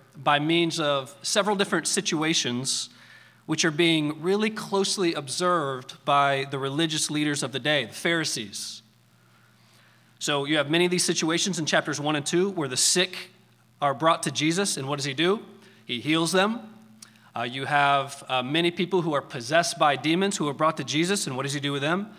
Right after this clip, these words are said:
He delivers them from demon possession. You have impure people coming to Jesus, and he cleanses them. You have sinful people come to Jesus,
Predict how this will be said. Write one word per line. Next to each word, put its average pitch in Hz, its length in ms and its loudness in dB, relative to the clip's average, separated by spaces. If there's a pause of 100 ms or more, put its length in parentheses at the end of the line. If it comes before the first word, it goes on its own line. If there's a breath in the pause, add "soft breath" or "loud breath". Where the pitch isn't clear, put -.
(120)
He 139 140 -6
delivers 139 500 0
them 175 240 4
from 165 180 -2
demon 160 280 2
possession. 156 500 0 (720 soft breath)
You 147 180 -2
have 160 340 6
impure 214 420 4
people 143 280 0
coming 139 280 -4
to 120 80 -10
Jesus, 113 380 -8
and 143 140 -4
he 170 120 2
cleanses 196 540 2
them. 113 260 -2
You 156 160 0
have 165 400 2
sinful 220 540 -2
people 143 280 -8
come 131 200 -6
to 127 40 -10
Jesus, 113 440 -10